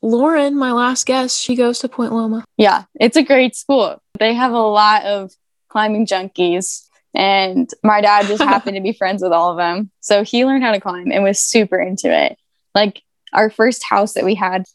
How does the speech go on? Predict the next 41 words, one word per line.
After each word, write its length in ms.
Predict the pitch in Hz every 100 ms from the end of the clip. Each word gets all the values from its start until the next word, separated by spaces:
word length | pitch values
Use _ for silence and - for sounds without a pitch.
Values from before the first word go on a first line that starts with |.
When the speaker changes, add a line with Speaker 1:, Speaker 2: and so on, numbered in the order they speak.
| _
Speaker 2:
he 160 | 220
built 380 | 196 196 202 202
a 420 | 185 185 175 202 208 _ -
climbing 300 | 233 202 208
wall 160 | 190 185
in 80 | 175
the 60 |
garage 600 | 185 190 - - 226 - - _ _ -
and 200 | 180 175
was 160 | 196
just, 180 | - -
like, 180 | - -
so 340 | - 95 92
into 300 | - - 214
training 540 | - - 254 247 240 226
and 80 | 196
all 100 | 202
that 180 | 202
stuff, 240 | - - -
which 400 | 208 240 - - _ _ -
at 180 | - 302
the 80 | 247
time, 500 | - 233 208 175 202 _
climbing 400 | - 240 294 269
gyms 320 | 202 196 208 254
weren't 160 | 269
really 260 | 277 302 302
a 60 |
thing. 420 | 294 302 302 330 330 _ _ -
They, 540 | 202 202 196 196 202 _ _ _ _ -
I 80 | 220
think 180 | 311
just 240 | 269 220 -
in 60 |
the 80 | 277
past, 340 | - 196 202 -
like, 160 | 196
twenty 340 | - 202 185 180
years, 360 | 185 170 185
they've 180 | 196 185
really 540 | 175 180 175 170 -